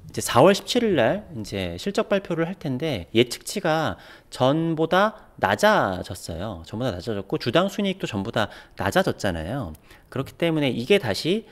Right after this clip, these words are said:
예측치도 올라가고 그리고 매출도, 매출도 서프라이즈가 났을 때 확인하고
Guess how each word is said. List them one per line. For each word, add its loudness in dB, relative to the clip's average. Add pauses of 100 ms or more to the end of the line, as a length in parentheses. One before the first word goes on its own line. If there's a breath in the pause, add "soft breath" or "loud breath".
(140 loud breath)
예측치도 2
올라가고 2 (160 loud breath)
그리고 0 (180 loud breath)
매출도, -2 (120)
매출도 0
서프라이즈가 2
났을 -2
때 -2
확인하고 0